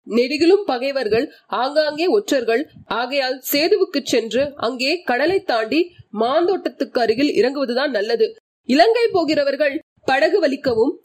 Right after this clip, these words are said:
கட்டுமரம் தள்ளவும் கடலில் நீந்தவும் தெரிந்தவர்களாய் இருக்க வேண்டும்.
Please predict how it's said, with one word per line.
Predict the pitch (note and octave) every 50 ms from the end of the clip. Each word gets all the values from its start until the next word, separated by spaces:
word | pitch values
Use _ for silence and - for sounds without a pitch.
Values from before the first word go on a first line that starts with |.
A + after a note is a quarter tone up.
| _ -
கட்டுமரம் | - C#4 C4+ - - A#4 A#4 G4+ F4+ D4+ D4
தள்ளவும் | C4+ B3 A#3+ A#3+ A#3 A3 G#3+ A#3+ E4 - _ _ _ -
கடலில் | - D4 D4 D#4 A4 A4 A4+ F#4 D4
நீந்தவும் | C4 C#4+ E4 C#4+ C#4 C#4 F#4+ G4+ -
தெரிந்தவர்களாய் | - C4+ C4+ E4 E4 E4+ C#4+ C#4 B3+ A#3+ B3 D#4 E4
இருக்க | - - - C4+
வேண்டும். | A#3 A3+ A3 A3 G#3+ G3